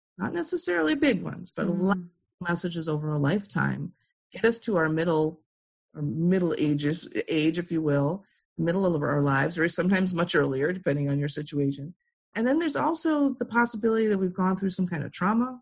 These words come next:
Speaker 1: whether it's been in a relationship or sexual trauma or some other, you know, medical trauma sometimes can cause us to kind of shut down. So there's all kinds of little things that can happen over a lifetime, and sometimes big things,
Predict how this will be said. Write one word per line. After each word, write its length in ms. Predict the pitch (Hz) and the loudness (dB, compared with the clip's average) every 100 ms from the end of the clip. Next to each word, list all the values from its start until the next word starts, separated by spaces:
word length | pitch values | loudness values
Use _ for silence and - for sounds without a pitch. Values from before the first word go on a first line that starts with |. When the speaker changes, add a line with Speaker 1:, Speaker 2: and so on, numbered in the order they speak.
| - | -4
Speaker 1:
whether 260 | 175 160 156 | 0 2 0
it's 80 | 156 | 0
been 140 | 156 | 0
in 100 | 147 | 2
a 80 | 139 | 2
relationship 800 | 135 156 202 226 214 220 214 208 | 2 2 0 0 -2 0 -2 -2
or 160 | - - | -6 -6
sexual 420 | - 190 - 202 | -4 -4 -2 -4
trauma 560 | 202 202 190 190 190 190 | -2 -2 0 2 0 -2
or 280 | 156 147 151 _ _ _ - | -2 -2 -4 _ _ _ -10
some 260 | - 190 - | -4 -2 0
other, 560 | 180 196 190 190 190 _ - | 0 2 2 0 -2 _ -8
you 100 | 185 | -6
know, 60 | - | 0
medical 580 | 160 185 202 208 208 - - | 0 0 0 0 -2 -6 -4
trauma 300 | 196 202 202 | 0 2 0
sometimes 440 | 208 208 202 208 | 0 0 0 0
can 80 | - _ _ - | -4 _ _ -6
cause 140 | 170 190 | -4 -2
us 160 | 185 | -6
to 120 | - | -8
kind 180 | 151 165 | -4 -2
of 60 | 151 | -2
shut 240 | - 165 | -4 -6
down. 300 | - 165 185 - _ _ | -2 0 -2 -6 _ _
So 80 | 226 | 2
there's 160 | 220 214 | 2 2
all 240 | 220 262 277 | -2 0 0
kinds 500 | - 214 233 262 226 | -4 -2 0 0 2
of 260 | 180 160 170 _ _ _ _ _ _ - | 2 0 -4 _ _ _ _ _ _ -2
little 260 | 214 254 | 0 0
things 340 | 233 202 226 202 | -2 0 2 0
that 100 | 180 | -2
can 120 | 165 | -2
happen 300 | 160 190 190 | 0 0 0
over 180 | 165 151 | 0 0
a 60 | 151 | 0
lifetime, 360 | 170 - 170 | 0 0 -2
and 80 | 156 | -2
sometimes 320 | - 175 170 - | -4 -2 -2 0
big 200 | 208 202 | -2 0
things, 360 | 156 151 - | -2 -2 -8